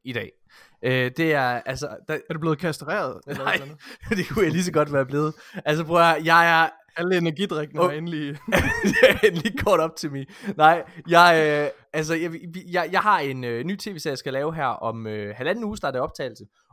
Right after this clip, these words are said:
Speaker 1: Og vi sidder sådan og ved at caste de forskellige roller. Og der er et afsnit, hvor der er en, øh, en, øh, sådan en pornoscene. Altså, det er sådan, der er sådan en pornoscene i, i den her, øh, komedieserie. Øhm,
Speaker 2: Aha.
Speaker 1: og, og der er der en kvindelig pornoskuespiller i, som,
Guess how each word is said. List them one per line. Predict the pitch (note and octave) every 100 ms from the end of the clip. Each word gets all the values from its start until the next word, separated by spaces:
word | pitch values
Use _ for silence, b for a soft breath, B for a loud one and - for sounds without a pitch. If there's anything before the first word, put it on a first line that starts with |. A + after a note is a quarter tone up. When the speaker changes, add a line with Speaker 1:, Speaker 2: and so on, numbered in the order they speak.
| C#3
Speaker 1:
Og |
vi | D#3
sidder | - G#3
sådan | D3+ D#3
og |
ved | D#3
at | D3 -
caste | C3+ -
de | A#2+
forskellige | - C#3+ A2
roller. | A2+ A2 B2 b b -
Og | D#3+
der |
er | F3+
et | D3
afsnit, | F3+ G3+ E3+ -
hvor | C3
der | B2+
er | C#3+
en, | C3 C3 B2
øh, | A2+
en, | G#2+ G#2 G2+ G#2+ C2+ F2 G2+
øh, |
sådan | - D#3
en | -
pornoscene. | G3 C#4 B3+ - A#2 G#2+ A2+ _
Altså, | B2+ C#3+
det |
er | D#3
sådan, | F3 C#3+
der | B2 C#3+
er |
sådan | D3 D#3+
en | -
pornoscene | D3 F3 C#3+ A#2+
i, | A2 G#2+ b b _
i | B2+
den | B2+
her, | A#2 G#2
øh, | G2+
komedieserie. | - B2 G2+ - G2 _ _ _ -
Øhm, | A#2+ A#2+ A2 G#2 G#2
Speaker 2:
Aha. | D3 E3
Speaker 1:
og, | B2+ B2 B2
og | C#3+
der | E3+
er |
der | E3+
en | D3
kvindelig | - - G3+ B3 A#3+ E3 _ _ _ _ -
pornoskuespiller | D#3 G3+ A3+ - D#3+ - D3+ C#3 D3 -
i, | F#3+ -
som, | -